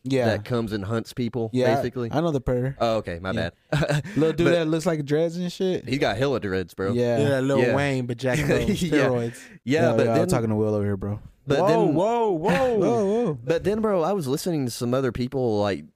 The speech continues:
Speaker 2: uh, I think it was on, like, a fucking YouTube comments of all things, right? And this guy said,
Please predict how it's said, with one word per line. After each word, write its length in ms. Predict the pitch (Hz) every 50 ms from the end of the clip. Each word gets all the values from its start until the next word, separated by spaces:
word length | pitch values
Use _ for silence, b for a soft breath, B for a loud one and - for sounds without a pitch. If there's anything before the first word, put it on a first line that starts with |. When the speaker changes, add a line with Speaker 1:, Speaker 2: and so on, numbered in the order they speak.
| -
Speaker 2:
uh, 220 | - 98 101 101 -
I 40 | 110
think 220 | - 254 311 -
it 20 | -
was 140 | 151 123
on, 160 | 123 113 110 104
like, 180 | 101 101 -
a 80 | 104 95
fucking 360 | - - 113 110 - 98 95
YouTube 460 | 90 101 107 101 - - 98 90 82 -
comments 480 | 101 92 90 92 90 82 80 78 -
of 120 | 107 92 92
all 140 | 90 90
things, 380 | 85 - 98 92 90 87 85 -
right? 260 | 90 90 92 92 - _ b b b b b b
And 120 | - 113
this 160 | 127 123 - -
guy 160 | 135 127 117
said, 300 | - - 131 113 87